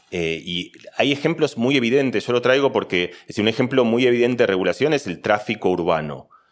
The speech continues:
Tú no puedes ir por la ciudad a trescientos cincuenta kilómetros por hora y todo el mundo entiende eso porque, porque está claro que si tú fueses a trescientos cincuenta kilómetros por hora, nadie querría que sus niños caminen por la calle. Bueno, Internet es un sitio donde todos los coches van a cuatrocientos kilómetros por hora, donde cualquiera hace lo que se da la gana,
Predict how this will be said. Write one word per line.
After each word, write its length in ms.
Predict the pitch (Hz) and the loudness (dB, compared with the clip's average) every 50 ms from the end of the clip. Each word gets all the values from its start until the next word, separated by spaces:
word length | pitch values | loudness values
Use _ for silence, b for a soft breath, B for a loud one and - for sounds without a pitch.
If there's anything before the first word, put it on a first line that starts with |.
| b b | b b
Tú 100 | - 120 | -2 -2
no 100 | 113 101 | 0 2
puedes 160 | 123 107 - | 2 0 0
ir 100 | 110 90 | 0 -6
por 120 | - 92 87 | -4 -2 -2
la 60 | 82 | -2
ciudad 200 | - 101 98 98 | 2 4 2 4
a 40 | 104 | 2
trescientos 400 | 98 87 - 107 107 104 104 - | 0 -2 -2 -4 -2 -2 -4 -4
cincuenta 340 | 95 90 92 98 92 95 | -4 -4 -2 0 0 0
kilómetros 340 | 87 90 95 95 92 92 - | 0 0 -2 0 -2 -2 -2
por 160 | - 98 95 | 0 2 4
hora 400 | 113 110 110 120 135 156 160 B B B B B B | 4 4 4 4 2 2 0 B B B B B B
y 100 | B - | B -4
todo 140 | - 117 110 | 0 2 2
el 60 | 117 | 4
mundo 180 | 123 123 120 104 | 4 4 2 2
entiende 420 | 98 98 110 113 117 120 123 127 | 0 0 0 0 0 2 2 0
eso 240 | 139 135 - 170 - | 0 0 -2 -4 -2
porque, 440 | 117 98 - - 98 90 90 90 B B B B B | -2 -2 -2 -2 -2 -2 -2 -4 B B B B B
porque 200 | - 98 90 104 | -4 -2 -2 0
está 160 | - - 110 | 0 0 0
claro 240 | 104 131 135 147 143 | 2 4 4 4 2
que 100 | 120 110 | 0 -2
si 80 | - - | -4 -4
tú 80 | 113 | -6
fueses 240 | 110 135 131 - 120 | -2 -2 -2 -2 -2
a 40 | 98 | -4
trescientos 320 | 104 90 95 113 113 117 | -4 -4 -4 -2 -4 -2
cincuenta 220 | - 120 117 113 113 | -2 0 2 2 2
kilómetros 280 | 110 113 113 113 110 | 2 2 2 0 0
por 140 | 110 131 131 | 0 0 2
hora, 160 | 139 156 151 | 2 2 2
nadie 340 | 143 123 123 131 135 139 135 | 0 0 -2 0 0 -2 -2
querría 300 | - 107 - 139 127 120 | -2 -2 -2 0 -2 -2
que 100 | - 104 | -2 -4
sus 160 | - - 92 | -4 -6 -6
niños 440 | 92 107 117 123 131 135 135 131 117 | -6 -4 -4 -2 -2 -2 -4 -4 -4
caminen 340 | - 92 95 104 107 110 104 | -6 -6 -4 -2 -2 -2 -2
por 120 | 101 95 | -2 -2
la 120 | 87 87 87 | -2 0 0
calle. 580 | 131 139 139 139 139 - 131 131 131 131 131 B B B B B B B B | 2 2 2 2 0 -2 -4 -4 -4 -6 -8 B B B B B B B B
Bueno, 260 | - 147 147 135 120 - | 2 2 2 2 2 0
Internet 460 | 117 110 101 110 107 120 147 170 185 | 0 0 2 2 2 2 2 0 0
es 120 | 160 - | -2 -4
un 100 | 123 107 | -4 -6
sitio 360 | - - 139 139 143 160 151 | -4 -4 -6 -4 -2 0 0
donde 300 | 135 117 104 95 92 95 | 0 0 0 0 0 0
todos 140 | 92 131 139 | 0 2 0
los 100 | 135 - | 0 0
coches 260 | - 151 147 - 151 | 0 -2 -2 -2 -2
van 140 | 113 123 127 | -2 0 0
a 60 | 120 | 0
cuatrocientos 520 | - 104 - - 92 - 131 135 127 117 - | 0 0 -2 -2 -4 -6 -6 -6 -6 -6 -6
kilómetros 360 | - 113 120 123 117 101 - | -6 -6 -4 -2 -4 -4 -4
por 160 | - 95 95 | -2 0 2
hora, 180 | 120 139 135 131 | 2 2 2 2
donde 220 | 120 110 95 92 | 0 0 -2 -4
cualquiera 340 | - 90 90 - 131 135 131 | -4 -4 -6 -4 -2 -4 -2
hace 140 | - - 117 | -2 -2 -4
lo 80 | 95 | -4
que 60 | - - | -6 -6
se 120 | - 107 | -4 -2
da 120 | 104 107 | 0 2
la 120 | 110 98 90 | 2 2 2
gana, 480 | 104 120 127 131 127 127 123 120 117 | 2 2 0 0 0 -2 -2 -2 -4